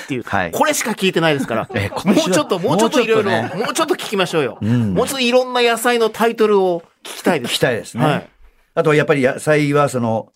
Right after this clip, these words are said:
Speaker 2: 投資っていうところのね、
Speaker 1: はい。
Speaker 2: そのつながりをもっと詳しく聞きたいですね。
Speaker 1: そうですね。
Speaker 2: うん。
Speaker 1: ひとまず長期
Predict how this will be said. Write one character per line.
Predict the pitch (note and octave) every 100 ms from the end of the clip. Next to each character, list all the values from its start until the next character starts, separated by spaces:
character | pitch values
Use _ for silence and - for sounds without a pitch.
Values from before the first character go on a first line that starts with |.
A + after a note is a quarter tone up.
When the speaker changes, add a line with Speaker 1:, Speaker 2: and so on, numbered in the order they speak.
| _
Speaker 2:
投 | - F3
資 | E3 G3+
っ |
て | - G2
い |
う |
と | F2
こ | D#2+
ろ | F2+
の | F2+
ね、 | D#3+ G3+
Speaker 1:
は | C3 A2+
い。 | - _
Speaker 2:
そ | - A#2+
の | A#2+
つ | -
な | D3+
が | D#3
り | D3
を | C#3
も | B2+
っ | C3
と | G#2 - _
詳 | - G2+
し | -
く | F#2
聞 |
き | -
た | -
い |
で | A2+
す | F2+
ね。 | -
Speaker 1:
そ | -
う |
で | -
す |
ね。 | C#3+ C3+
Speaker 2:
う |
ん。 | G#2
Speaker 1:
ひ | F#2+
と | G#3+
ま | G3+
ず | G3
長 | - A#3 A3+ F#3+
期 | - C3 A2